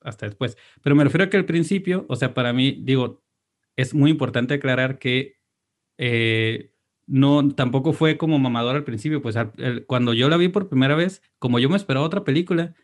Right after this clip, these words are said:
para mí fue como, "¿Qué pedo con la trama tan lenta?". O sea, <laughs> al principio sí, eso pensé, la primera vez que la vi. Obviamente la segunda y todas las veces más que la he visto,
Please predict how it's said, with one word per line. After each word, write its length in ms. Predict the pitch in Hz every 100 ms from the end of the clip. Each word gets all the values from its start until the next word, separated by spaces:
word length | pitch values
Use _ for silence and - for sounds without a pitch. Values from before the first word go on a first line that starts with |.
| _ _
para 200 | - 123 120
mí 100 | 127
fue 200 | 151 147
como, 480 | 156 147 117 110 - _ _
"¿Qué 140 | - 135
pedo 260 | 156 165
con 120 | 160 127
la 100 | 104
trama 260 | 127 147
tan 180 | 127 113
lenta?". 380 | 131 127 110 107 _ _ _
O 20 |
sea, 120 | 131 123
<laughs> 120 | 120
al 100 | 151
principio 380 | 135 127 135 156
sí, 140 | 151 147
eso 280 | 143 147 143
pensé, 260 | 117 127
la 160 | 123 113
primera 320 | 123 117 143
vez 140 | 160
que 80 | 165
la 60 | 139
vi. 160 | 120 - - -
Obviamente 360 | 151 190 208
la 80 | 208
segunda 460 | 202 131 131 170 175
y 60 |
todas 140 | 143 151
las 120 | 147
veces 340 | 139 139 147 139
más 200 | 139 143
que 80 |
la 80 | 147
he 20 |
visto, 480 | 147 175 190 190 -